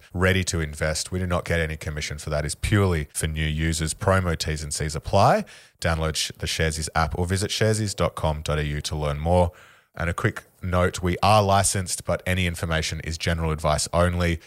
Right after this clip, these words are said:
Do your own research, and, uh, this is for entertainment and education purposes only. But yes, without further ado, we've had our conversation on Block, Ren, but let's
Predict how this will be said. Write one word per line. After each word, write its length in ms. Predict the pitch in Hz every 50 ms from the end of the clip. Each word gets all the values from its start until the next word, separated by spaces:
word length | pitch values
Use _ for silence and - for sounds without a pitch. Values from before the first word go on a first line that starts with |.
| - _
Do 100 | - 98
your 160 | 104 98 87
own 120 | 80 78
research, 680 | 73 76 76 73 - - 82 76 76 - - - - - -
and, 320 | 80 78 78 76 76 78
uh, 180 | 80 76 76 73
this 220 | 73 82 80 -
is 100 | - -
for 140 | - - - -
entertainment 680 | - 87 82 - - - - 85 80 80 80 80 73 78
and 80 | 76 -
education 600 | - 78 78 - 80 - 85 78 78 - - 73
purposes 580 | - - 80 73 - 90 - - 85 80 76 - - _ _
only. 460 | 85 82 80 82 78 78 78 73 71 - - - - - _
But 240 | - 113 117 - - -
yes, 400 | 110 110 117 113 104 - - -
without 300 | 117 110 113 120 131 -
further 320 | - 127 117 107 104 101
ado, 500 | 95 85 - 107 107 107 101 101 104 107 - - _
we've 200 | - 98 101 -
had 120 | 113 101 101
our 160 | 98 95 95
conversation 680 | 90 - - 98 92 85 - - 95 90 82 - - 87
on 80 | 85
Block, 280 | 80 82 90 85 - -
Ren, 260 | 90 87 87 85 82 -
but 240 | 87 85 - -
let's 420 | 87 90 101 120 - - - -